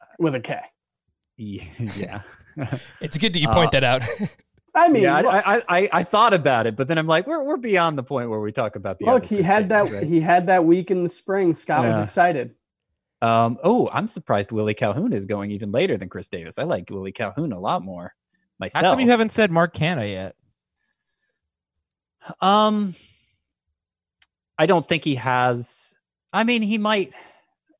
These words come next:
Speaker 2: I guess upside, he has the same kind of home run upside as all but Chris Davis of that group I just mentioned.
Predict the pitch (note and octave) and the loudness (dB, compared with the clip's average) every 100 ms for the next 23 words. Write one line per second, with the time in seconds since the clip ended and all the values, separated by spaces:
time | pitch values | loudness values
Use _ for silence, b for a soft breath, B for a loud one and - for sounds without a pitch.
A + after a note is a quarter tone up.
0 | _ _ _ _ _ F#3+ A3+ F#3+ D3+ B2+ | _ _ _ _ _ -2 0 0 -2 -6
1 | - A2 G#2 A2+ G#2+ F#2+ F#2+ - G2 F#2+ | -4 -4 -4 -4 -6 -8 -12 -12 -12 -10
2 | F#2+ F#2+ A2 G2+ F#2 F2 G#2 F#2+ G#2 B2+ | -12 -8 -6 -6 -8 -10 -10 -8 2 2
3 | G2+ A#2 - G2 - G2 - D2+ - - | 2 -4 -8 -12 -8 -10 -12 -20 -20 -20
4 | _ _ - G2+ G2+ F#2 F#2+ G2+ F#2+ G2+ | _ _ -18 -10 -10 -8 -12 -10 -10 -12
5 | - G2+ F2+ - A#2+ _ | -14 -14 -14 -16 -18 _